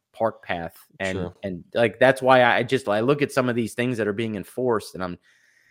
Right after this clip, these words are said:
Speaker 1: it's like, "Guys, y-, it's okay to let this slide. Like,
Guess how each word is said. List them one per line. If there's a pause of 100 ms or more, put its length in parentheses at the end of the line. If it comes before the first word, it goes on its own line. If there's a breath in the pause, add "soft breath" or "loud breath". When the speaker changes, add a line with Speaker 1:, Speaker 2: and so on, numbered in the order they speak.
(140)
Speaker 1:
it's
like,
"Guys,
y-,
it's
okay
to
let
this
slide.
Like,